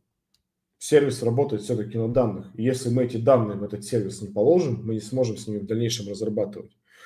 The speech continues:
То есть, ещё раз, все данные соответствуют одному из двух типов. Это либо метрики, а метрики, по сути, у нас являются, а, числовыми значениями, а, описывающие конкретный аспект в определённый промежуток времени,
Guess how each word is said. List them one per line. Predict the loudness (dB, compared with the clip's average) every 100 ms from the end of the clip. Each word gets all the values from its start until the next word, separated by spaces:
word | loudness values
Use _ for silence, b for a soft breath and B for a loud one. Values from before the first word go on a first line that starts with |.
| B B B B B _ _ _ _ _ _ 4
То | 6
есть, | 6 2 -6
ещё | -6 -2 4 8
раз, | 8 8
все | 2
данные | 2 2 2
соответствуют | 0 0 0 -4 -4 -8 -8
одному | -4 0 0
из | -2
двух | -6 -10
типов. | -10 -10 -10 -12 _ _ _ _
Это | -4 2 4
либо | 4 4
метрики, | 0 -2 -2 -6 -8 -10 -12 _ _
а | -2
метрики, | 2 2 0 -4
по | -4
сути, | -2 -2 -2
у | -2
нас | -2 -4 -4
являются, | -2 0 -2 -2 0 0 -2 -8 _ -20 -12
а, | -10 -10 -8
числовыми | -4 2 6 6 2
значениями, | -4 -6 -4 -4 -4 -4 -8 -12 -18 _ _ _ -16
а, | -16 -16 _ _ _
описывающие | -4 -2 -2 0 -2 -2 -4 -6 -2
конкретный | -2 -2 4 6 6 4 0
аспект | -2 2 2 4
в | 0
определённый | -2 0 2 2 0
промежуток | -2 -2 -2 -4 -8 -6
времени, | -4 -4 -10 -14